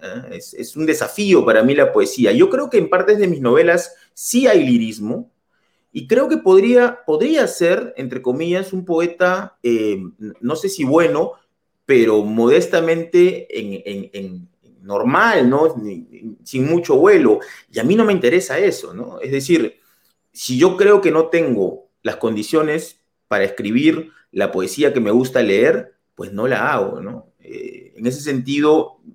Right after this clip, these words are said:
prefiero ser más honesto y, y yo te digo, ni siquiera tengo poemitas guardados, ¿sabes? Es decir, em,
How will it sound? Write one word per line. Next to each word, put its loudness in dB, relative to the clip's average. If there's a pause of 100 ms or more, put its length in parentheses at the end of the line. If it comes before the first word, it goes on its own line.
(320)
prefiero 0
ser 0
más -4
honesto -2 (560)
y, -4
y -6
yo 2
te 4
digo, 4
ni 4
siquiera 0
tengo 4
poemitas 0
guardados, -2
¿sabes? -4
Es 4
decir, -2 (500)
em, 0